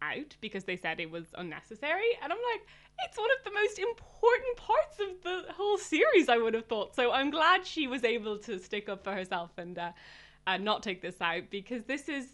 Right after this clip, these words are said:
this is the di-, this is the starting point for Ron, Harry, and Hermione's, um, friendship. So, yeah, I think it's interesting that you mention, um, the idea of her having a code of conduct,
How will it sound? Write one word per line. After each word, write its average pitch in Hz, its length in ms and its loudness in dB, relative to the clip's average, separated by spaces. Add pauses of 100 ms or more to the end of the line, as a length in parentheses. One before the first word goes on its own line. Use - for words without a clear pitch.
this 262 180 -4
is 247 160 -8
the 247 140 -2
di-, 220 260 -2
this 240 240 -6
is 226 80 -12
the 202 100 -10
starting 220 560 -4
point 180 300 -10
for 185 160 -8
Ron, 180 340 -4
Harry, 180 340 -8
and 170 120 -10
Hermione's, 170 880 -14
um, - 220 -12 (100)
friendship. - 480 -6 (540)
So, 226 600 -2 (440)
yeah, 320 220 2
I 254 140 2
think 440 280 -4
it's 453 140 -4
interesting 262 640 -4
that 214 180 -4
you 208 180 -10
mention, 185 760 -10
um, 175 720 -10
the 180 280 -8
idea 180 320 -8
of 170 120 -8
her 190 200 -10
having 180 380 -12
a - 80 -16 (240)
code 180 180 -10
of 165 200 -18
conduct, - 960 -16